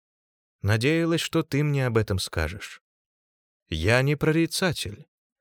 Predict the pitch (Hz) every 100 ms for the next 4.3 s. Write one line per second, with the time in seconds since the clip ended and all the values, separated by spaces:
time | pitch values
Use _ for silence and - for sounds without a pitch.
0 | _ 101 107 135 117 131 127 120 123 151
1 | 131 123 113 123 139 - 110 113 - 117
2 | 127 - 135 - 170 131 - 85 - 101
3 | - 92 78 95 98 82 90 160 107 80
4 | - - 85